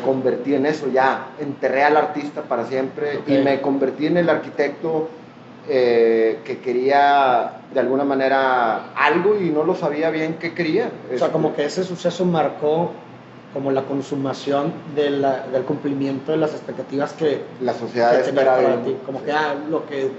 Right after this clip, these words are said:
Speaker 2: lo
Speaker 1: Se
Speaker 2: que se
Speaker 1: espera de
Speaker 2: decía
Speaker 1: uno.
Speaker 2: que se, que debía ser, ya lo soy.
Speaker 1: Ya lo soy, sí, exacto. Ya, palomeado, ok.
Speaker 2: Pero no
Speaker 1: no
Speaker 2: te,
Speaker 1: era.
Speaker 2: pero no te sentías.
Speaker 1: No, para nada.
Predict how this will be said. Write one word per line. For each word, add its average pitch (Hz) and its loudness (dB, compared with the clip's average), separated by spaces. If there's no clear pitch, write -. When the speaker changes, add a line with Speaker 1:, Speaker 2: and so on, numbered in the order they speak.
Speaker 2:
lo 156 2
Speaker 1:
Se 143 0
Speaker 2:
que 135 6
se 165 2
Speaker 1:
espera 180 8
de 180 6
Speaker 2:
decía 190 6
Speaker 1:
uno. 202 2
Speaker 2:
que 208 0
se, 175 -2
que 170 0
debía 156 0
ser, 180 0
ya 170 4
lo 156 2
soy. 156 0
Speaker 1:
Ya 143 4
lo 143 0
soy, 120 -2
sí, 120 -8
exacto. 110 -6
Ya, 135 -2
palomeado, 135 2
ok. - -4
Speaker 2:
Pero 123 4
no 151 4
Speaker 1:
no 147 6
Speaker 2:
te, - 4
Speaker 1:
era. - 0
Speaker 2:
pero 147 0
no 139 -2
te 135 -8
sentías. 127 -8
Speaker 1:
No, 107 -2
para 82 -6
nada. 80 -10